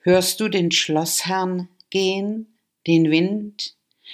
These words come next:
Die Mauern halten wortbrüchiges Gestein. Die Fenster sehen Meer, denn in den Himmel laufen ihre Bögen aus.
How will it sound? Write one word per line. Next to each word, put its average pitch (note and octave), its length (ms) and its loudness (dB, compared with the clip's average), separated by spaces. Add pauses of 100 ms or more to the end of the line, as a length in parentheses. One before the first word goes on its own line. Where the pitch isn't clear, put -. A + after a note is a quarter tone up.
(160)
Die G3+ 120 2
Mauern F#3 720 -2
halten F#3 540 -2
wortbrüchiges F3 1080 -6
Gestein. D#3 760 -4 (880)
Die G3+ 80 -2
Fenster A#3+ 580 0
sehen G#3 760 0 (100)
Meer, G3 720 -2 (320)
denn F#3 380 2
in F3+ 260 0
den F3+ 160 2
Himmel E3 400 2
laufen D#3+ 480 -4
ihre E3 300 -2
Bögen E3+ 420 0
aus. E3 640 -2